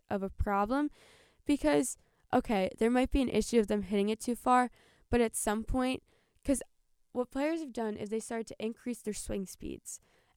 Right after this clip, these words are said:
and that has allowed them to generate more power off the tee, which is getting them to hit it farther. You've seen this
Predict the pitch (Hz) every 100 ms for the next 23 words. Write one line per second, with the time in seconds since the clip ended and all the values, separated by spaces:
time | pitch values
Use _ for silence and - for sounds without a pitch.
0 | _ - 214 226 240 262 247 262 254 262
1 | 226 214 220 208 196 220 214 208 208 208
2 | - - - 285 339 285 - 208 - 208
3 | - - 185 196 - _ _ _ _ -
4 | 220 - _ _ _ - 220 233 233 247
5 | 240 240 226 190 - 190 175 - - 214
6 | - 254 247 240 233